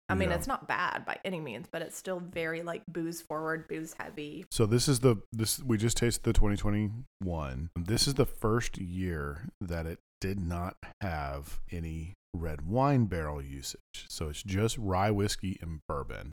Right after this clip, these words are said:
Speaker 1: Mm-hmm.
Speaker 2: And there is a distinct difference.
Speaker 1: Oh, yeah.
Speaker 2: There is a distinct difference to these two beers that's not just aging. Like George said, this beer is boozy, but it's a different type of boozy.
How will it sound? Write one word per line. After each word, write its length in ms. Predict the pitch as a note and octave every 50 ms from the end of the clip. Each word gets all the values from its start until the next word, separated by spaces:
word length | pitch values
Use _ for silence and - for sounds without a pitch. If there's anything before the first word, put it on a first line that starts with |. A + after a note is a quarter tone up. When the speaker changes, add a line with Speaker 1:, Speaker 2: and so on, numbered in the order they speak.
| - - G3+
Speaker 1:
Mm-hmm. 360 | G3+ F3+ E3 F#3 F3 E3+ F#3 F#3+ - -
Speaker 2:
And 140 | E2+ E2 D#2+
there 220 | F#2+ A2+ B2+ B2+
is 140 | A#2 G#2+ F2+
a 80 | F2+ D#2+
distinct 800 | C#2+ D2 D2 - - - - - - F2+ E2 D#2 D2 - - - -
difference. 600 | - C2+ B1 - _ - - _ _ - - - -
Speaker 1:
Oh, 160 | - - E3+ - _ -
yeah. 60 | - - - - -
Speaker 2:
There 120 | G#2 G#2 A2+
is 120 | G#2+ G2
a 40 | F#2
distinct 460 | F2+ F2 - - - G2+ F2+ D2+ D2
difference 480 | - F2 D#2+ - - D#2+ D2+ D2 - -
to 220 | - - F#2 E2+ D2+
these 240 | D2+ D#2 D#2 D#2
two 180 | - - E2+ D#2+
beers 360 | D2 D2+ D2 C2 C#2+ D2+ - -
that's 140 | E2+ - - _ _ -
not 380 | F#2+ F#2+ F#2+ F2+ F2+ - - F2
just 280 | - F2+ - - -
aging. 360 | C#2 C#2+ C#2 - - - - - -
Like 160 | G#2 G2 F#2+ E2+ _ -
George 240 | - F#2+ F#2+ F2+ E2+
said, 320 | - - F#2+ F2 D#2+ D2+ D2 -
this 180 | F#2 F#2 F2+ -
beer 320 | - F#2 F2+ F2 F2+ - - -
is 400 | E2 E2 E2 E2 D#2+ D#2+ - - - _ - F2+ - -
boozy, 540 | - F2 F2 F2 E2 F2+ F#2 G2 A2+ A#2 - - -
but 100 | A2 A2+
it's 140 | G#2+ -
a 40 | A#2+
different 260 | A2+ B2+ B2 A#2+ G2
type 260 | - - F#2 G2+ E2+ -
of 100 | F2 -
boozy. 400 | E2 E2 D#2+ D2+ D#2 D#2 D#2